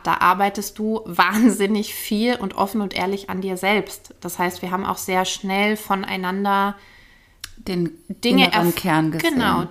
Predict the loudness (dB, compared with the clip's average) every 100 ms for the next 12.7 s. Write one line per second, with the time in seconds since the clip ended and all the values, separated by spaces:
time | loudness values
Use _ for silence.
0 | -4 0 2 0 -2 0 6 8 6 4
1 | 0 0 -2 -2 0 0 0 -2 -4 -4
2 | -4 0 0 -2 -2 0 0 -2 -4 -2
3 | 0 -2 -6 -20 _ _ 0 4 4 2
4 | 0 -2 -2 -4 -2 0 -2 -2 -2 2
5 | 2 2 0 -2 0 0 0 6 6 6
6 | 2 -4 -6 -4 -2 -4 -4 -2 -2 -2
7 | -6 -4 -2 -2 0 2 2 -2 -10 _
8 | -2 0 2 0 -2 -2 0 0 2 4
9 | 4 2 2 -2 -4 -4 -2 0 -2 -4
10 | -4 -2 -2 -2 -2 -2 -6 -6 -4 0
11 | 2 2 0 -6 -6 -8 -6 -2 -2 -4
12 | -8 -8 -6 -2 0 -2 -8